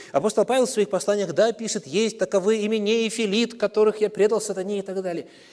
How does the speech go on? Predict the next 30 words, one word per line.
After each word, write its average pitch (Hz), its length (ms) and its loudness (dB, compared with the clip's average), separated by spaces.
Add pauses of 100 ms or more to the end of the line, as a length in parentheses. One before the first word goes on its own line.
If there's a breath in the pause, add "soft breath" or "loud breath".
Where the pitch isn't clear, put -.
(160 loud breath)
Да, 214 440 0 (140)
есть 170 300 0
ситуации, 220 360 0
когда 208 180 2
нужно 214 260 0
и 220 40 0
других 214 380 0
предостеречь, 196 540 -2
но 160 60 -2
это 170 120 -2
только 233 240 2
в 240 60 -2
случае, 247 400 -2
когда 156 400 0 (280 loud breath)
поработали 208 480 -2
с 226 40 -6
человеком, 226 760 -6 (400 loud breath)
попытались 214 480 -2
его 226 160 -2
спасти, - 800 -6 (220 soft breath)
а 131 80 -8
тот 190 140 0
в 127 120 -4
упорстве 226 800 2
своём 135 680 -2 (540)
погибает. 117 560 -10 (800)
Тогда - 380 -12 (160)
нужно 110 300 -14
спасать - 480 -12
других 165 520 -12